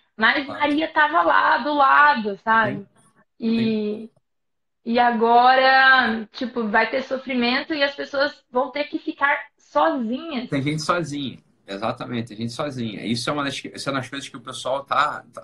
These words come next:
Speaker 2: é, a gente sabe disso, né? Nossos amigos, nossos pacientes, pessoas que a gente, minha audi-, o pessoal da audiência, eles sabem assim, ó, a soli-, essa solidão imperativa, essa solidão necessária, ela é um, ela pode ser também um sinal, um momento de valorização de um monte de coisa,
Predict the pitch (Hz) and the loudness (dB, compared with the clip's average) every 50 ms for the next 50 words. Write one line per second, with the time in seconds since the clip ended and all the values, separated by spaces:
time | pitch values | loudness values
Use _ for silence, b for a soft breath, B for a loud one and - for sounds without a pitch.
0 | - - - - - - _ - 92 117 135 170 165 - - - 262 156 127 113 | -20 -20 -20 -20 -20 -20 _ -20 -18 -14 -12 -6 -4 -4 -2 -2 -4 -6 -6 -6
1 | - - - 104 98 95 - - 120 101 110 123 123 113 104 101 - - 107 101 | -6 -8 -10 -12 -14 -14 -10 -8 -6 -4 -4 -4 -4 -6 -8 -10 -10 -8 -8 -8
2 | - - - 104 104 107 101 - 98 98 98 - 104 104 98 - 101 92 95 90 | -8 -10 -14 -14 -16 -16 -18 -20 -20 -20 -18 -18 -16 -16 -14 -16 -16 -18 -18 -20
3 | 101 110 110 110 110 104 107 - - 101 101 101 107 101 107 - - - 107 107 | -16 -14 -14 -14 -14 -16 -18 -20 -20 -20 -16 -14 -12 -10 -10 -12 -12 -12 -12 -10
4 | 110 110 - - 104 - 120 120 - 131 113 b b b b b b b b b | -10 -10 -10 -14 -14 -12 -12 -10 -8 -10 -10 b b b b b b b b b
5 | b b b b b _ _ _ - 110 - - - 170 175 156 - - 113 135 | b b b b b _ _ _ -6 -6 -4 -2 -2 0 0 0 0 0 0 -2
6 | 147 - 156 - - 147 131 123 110 113 117 127 131 123 120 - - 120 120 120 | -2 -4 -8 -8 -6 -6 -4 -4 -2 -2 -4 -4 -4 -6 -8 -6 -6 -6 -4 -4
7 | 127 110 101 98 - - - 131 120 113 - - - - 113 104 98 104 110 113 | -4 -4 -4 -6 -6 -6 -4 -4 -4 -4 -6 -10 -12 -10 -10 -8 -8 -6 -6 -6
8 | 110 110 107 101 92 - - 101 110 117 - 110 98 - - - 113 107 117 120 | -6 -8 -10 -12 -12 -12 -10 -8 -8 -8 -8 -10 -12 -12 -8 -4 0 2 2 2
9 | 113 - - - - _ _ _ _ _ _ _ _ _ _ _ _ _ - 101 | 0 -2 -8 -18 -20 _ _ _ _ _ _ _ _ _ _ _ _ _ -4 -2
10 | 120 151 175 170 135 110 107 117 127 131 120 - - - 120 147 165 156 120 110 | 0 0 0 0 -2 -4 -4 -6 -8 -8 -10 -12 -10 -8 -6 -6 -6 -6 -8 -12
11 | - - 117 107 - - - - 113 - - 107 104 107 107 110 - - - 107 | -12 -12 -12 -12 -12 -14 -16 -16 -16 -14 -14 -12 -12 -12 -12 -12 -10 -10 -10 -10
12 | 98 95 95 101 101 104 104 101 101 104 113 117 117 117 110 110 - - 107 101 | -8 -6 -6 -6 -6 -8 -8 -10 -8 -6 -6 -6 -6 -8 -12 -18 -12 -8 -6 -6
13 | 101 110 113 - 113 101 - - 117 113 113 113 113 120 131 147 156 - - 95 | -6 -6 -10 -12 -12 -14 -12 -12 -12 -12 -12 -12 -12 -12 -12 -12 -14 -16 -16 -16
14 | 92 - - | -16 -16 -18